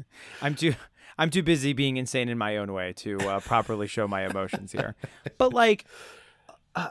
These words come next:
Speaker 1: there's just so much room for this image to have been used in a pun fashion. Like, imagine, like,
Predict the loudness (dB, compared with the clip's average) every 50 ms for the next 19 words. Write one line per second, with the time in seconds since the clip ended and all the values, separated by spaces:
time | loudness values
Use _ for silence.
0 | -6 -4 -2 0 0 0 -2 -2 -2 -2 0 2 2 4 4 4 4 2 0 -2
1 | -2 2 2 4 4 4 2 0 0 0 0 0 -2 -2 -4 -4 -2 -2 -2 -2
2 | -4 -2 0 0 0 0 0 -2 -2 -2 0 0 0 0 0 0 -2 -4 -4 -2
3 | 0 0 0 0 0 0 0 2 2 2 0 -2 -4 -4 0 0 0 2 2 2
4 | 2 2 2 0 -2 -2 0 0 2 2 2 2 -2 -6